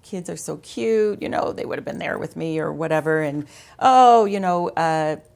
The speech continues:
what's gonna ha-," and my husband, who I,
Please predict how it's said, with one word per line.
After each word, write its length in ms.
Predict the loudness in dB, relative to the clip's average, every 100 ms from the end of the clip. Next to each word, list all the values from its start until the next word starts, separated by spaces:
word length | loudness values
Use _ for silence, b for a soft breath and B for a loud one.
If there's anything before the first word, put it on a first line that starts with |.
| _ _ _ _ _ _ _ _ -10
what's 240 | -8 -8
gonna 220 | -8 -8
ha-," 120 | -8 -4
and 140 | -4 -2
my 240 | -2 -4 _ -8
husband, 560 | -4 -4 -4 -8 -8 -12
who 180 | -8 -6
I, 140 | -6